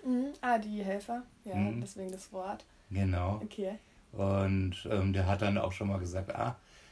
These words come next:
Speaker 2: dann bitte die Energie, doch mal menschliche Gestalt anzunehmen.“
Speaker 1: Mhm.
Speaker 2: Ja, und dann, ähm,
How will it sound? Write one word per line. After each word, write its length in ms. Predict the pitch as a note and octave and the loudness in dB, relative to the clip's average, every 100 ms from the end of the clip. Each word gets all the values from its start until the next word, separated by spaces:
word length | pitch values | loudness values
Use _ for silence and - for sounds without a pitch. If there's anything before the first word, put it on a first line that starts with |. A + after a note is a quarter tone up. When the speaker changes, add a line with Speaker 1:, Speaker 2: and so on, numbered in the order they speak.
| - - | -18 -4
Speaker 2:
dann 280 | G2+ F#2+ F#2+ | 0 0 0
bitte 500 | - A#2 B2 A2 G#2 - - - - - - - - | 0 2 6 8 6 2 -20 -20 -20 -20 -20 -20 -4
die 120 | A2+ | 0
Energie, 580 | G2+ G2+ F#2+ F#2 G2+ A2+ - | 4 4 4 2 -2 -4 -2
doch 200 | F#2 - | -4 2
mal 140 | G2 | 2
menschliche 520 | F#2 F2 - F#2 F2+ | 2 2 0 -2 -4
Gestalt 520 | F#2 F2+ - F#2+ F2+ - | -6 -6 -2 0 0 -4
anzunehmen.“ 640 | E2 - E2+ E2 E2 F#2 F#2 - | -6 -6 -6 -6 -8 -8 -10 -2
Speaker 1:
Mhm. 340 | A3+ A3 A#3+ - | 0 0 -2 -4
Speaker 2:
Ja, 140 | G2+ - | -6 -4
und 140 | - | -2
dann, 300 | F#2+ F#2+ F#2 - - - - - | 0 0 -2 -6 -18 -20 -20 -4
ähm, 840 | G2 G2 F#2+ F#2+ F#2 F#2 F#2 F2+ | -2 0 0 -2 -2 -2 -4 -4